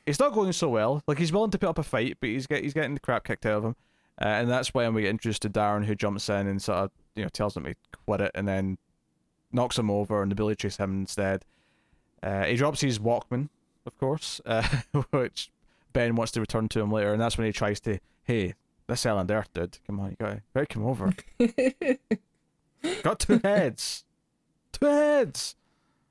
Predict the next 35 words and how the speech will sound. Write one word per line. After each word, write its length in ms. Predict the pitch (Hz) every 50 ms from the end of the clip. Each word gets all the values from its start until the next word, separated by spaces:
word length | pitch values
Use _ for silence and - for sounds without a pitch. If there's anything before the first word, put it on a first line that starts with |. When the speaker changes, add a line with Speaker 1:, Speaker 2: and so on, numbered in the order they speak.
| _ _ _ _ _ _ _ _ 262 _ _ _ _ _ _ _ _ _ _ _ _ _ _
Speaker 2:
Yeah. 200 | - 160 147 - - _ _ _ _ _ _ _ _ _ _ _ _ _ -
Speaker 1:
Yeah. 180 | - 95 78 - - _ _ _ _ _ - - _ _ _
But 240 | - 170 185 - - _ _ -
Speaker 2:
I 100 | 170 175
already 180 | 175 180 180
like 200 | 170 165 165 170
this 160 | - 151 -
kid. 220 | - - 120 120 - _ _ _ _ _ _ _ _ _ _ -
Speaker 1:
Of 120 | 147 -
course 220 | - 135 123 - -
you 60 | 117
do. 180 | - 90 98 107 - - - 117 - -
Why 140 | - 135 143
wouldn't 220 | 156 160 120 73
you? 140 | 73 90 104 - - _ _ _ _ _ _ _ _ -
I 60 | 160
like 160 | 165 - -
this 120 | - - -
kid 120 | - 113
a 40 | 117
lot. 240 | 120 120 107 - - _ _ _ _ _ _ _ -
Uh, 140 | 127 131 - - _ - - -
Speaker 2:
I 40 | -
bet 100 | - 240
Speaker 1:
uh, 100 | 233 220
Speaker 2:
he 60 | 196
was 120 | 180 165 160
a 60 | 151
Mystery 260 | 156 160 160 - 151
Science 300 | 147 - 143 143 147 143 -
Theater 220 | 143 127 139 147 -
fan. 260 | - 143 143 143 151 - - _ _ _ _ _ _ -
Speaker 1:
Oh, 180 | 151 147 139 139
most 200 | 147 147 - -
probably. 500 | - 117 107 104 101 92 95 101 104 101